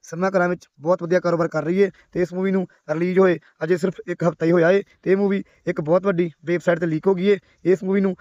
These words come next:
ਆਈ ਐਮ ਡੀ ਬੀ 'ਤੇ ਵੀ ਬਹੁਤ ਵਧੀਆ ਰੇਟਿੰਗ ਮਿਲੀ ਏ, ਸੱਤ ਪੁਆਇੰਟ ਪੰਜ ਦੀ। ਜੇ ਗੱਲ ਕਰੀਏ ਇਸ movie ਦੀ leak ਬਾਰੇ, ਇਹ movie ਇੱਕ ਬਹੁਤ ਵੱਡੀ ਵੈੱਬਸਾਈਟ 'ਤੇ leak ਹੋਈ ਏ।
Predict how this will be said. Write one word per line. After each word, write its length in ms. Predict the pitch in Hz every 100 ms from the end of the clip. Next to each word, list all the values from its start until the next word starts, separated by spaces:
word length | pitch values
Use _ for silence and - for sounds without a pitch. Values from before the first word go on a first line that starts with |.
| _ -
ਆਈ 120 | 170
ਐਮ 100 | 180
ਡੀ 120 | 175
ਬੀ 80 | 170
'ਤੇ 140 | 196
ਵੀ 140 | 202 190 -
ਬਹੁਤ 180 | 147 185
ਵਧੀਆ 140 | 196
ਰੇਟਿੰਗ 240 | 196 185 185
ਮਿਲੀ 180 | 185 202
ਏ, 100 | 185 _ _ -
ਸੱਤ 200 | 175 180
ਪੁਆਇੰਟ 380 | 185 185 185 180 _ _ _ _ -
ਪੰਜ 200 | 180 170
ਦੀ। 220 | 202 185 _ _ -
ਜੇ 80 |
ਗੱਲ 180 | 160 170
ਕਰੀਏ 340 | 170 185 208 190 _
ਇਸ 220 | 175 185
movie 200 | 190 190
ਦੀ 180 | 180 180 _ _ 156
leak 180 | 175 175
ਬਾਰੇ, 240 | 190 208 _ -
ਇਹ 100 | 185
movie 220 | 202 190
ਇੱਕ 120 | 190
ਬਹੁਤ 200 | 165 180
ਵੱਡੀ 260 | 190 175 170
ਵੈੱਬਸਾਈਟ 360 | 165 175 160 170
'ਤੇ 80 |
leak 200 | 170 165
ਹੋਈ 180 | 180 165
ਏ। 120 | 202